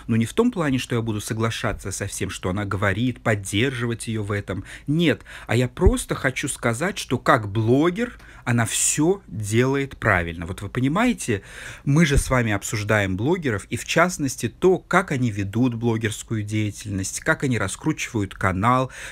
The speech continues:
как они повели себя в той или иной конфликтной ситуации, кому был выгоден этот конфликт. Давайте начнём с того,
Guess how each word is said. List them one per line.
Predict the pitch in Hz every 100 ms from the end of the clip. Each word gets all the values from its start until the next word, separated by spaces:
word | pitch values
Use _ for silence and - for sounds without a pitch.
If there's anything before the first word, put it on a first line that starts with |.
| -
как | 156 160
они | 160 151
повели | 139 127 123 143
себя | - 127
в | 123
той | - 131 151
или | 147
иной | 127 131
конфликтной | 131 127 - 135 - 139
ситуации, | 127 143 - 123 107 110 - 113
кому | - 135 135 147
был | 170 170
выгоден | 135 131 139 127 123
этот | 120 117
конфликт. | - 117 - 104
Давайте | 104 135 156 -
начнём | 117 - 113
с | -
того, | - 92 135 214